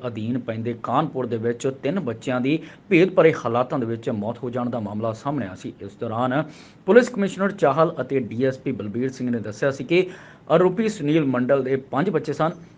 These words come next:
ਅਤੇ ਪੁੱਛਤਾਛ ਦੇ ਵਿੱਚ ਆਰੋਪੀ ਨੇ ਦੱਸਿਆ ਸੀ ਕਿ ਗਰੀਬੀ ਜ਼ਿਆਦਾ ਹੋਣ ਦੇ ਕਾਰਨ ਉਸ ਨੇ ਬੱਚਿਆਂ ਨੂੰ ਮੌਤ ਦੇ ਘਾਟ ਉਤਾਰ ਦਿੱਤਾ।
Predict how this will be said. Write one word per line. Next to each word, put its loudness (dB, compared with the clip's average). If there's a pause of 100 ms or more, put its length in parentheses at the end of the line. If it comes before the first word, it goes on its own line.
(220)
ਅਤੇ 2
ਪੁੱਛਤਾਛ 2
ਦੇ 0
ਵਿੱਚ -2
ਆਰੋਪੀ -2
ਨੇ -2
ਦੱਸਿਆ -4
ਸੀ -8
ਕਿ -8
ਗਰੀਬੀ -4
ਜ਼ਿਆਦਾ 0
ਹੋਣ -2
ਦੇ 0
ਕਾਰਨ 2 (220)
ਉਸ 2
ਨੇ 2 (200)
ਬੱਚਿਆਂ 6
ਨੂੰ 0 (140)
ਮੌਤ 4
ਦੇ -2
ਘਾਟ -2
ਉਤਾਰ -10
ਦਿੱਤਾ। -8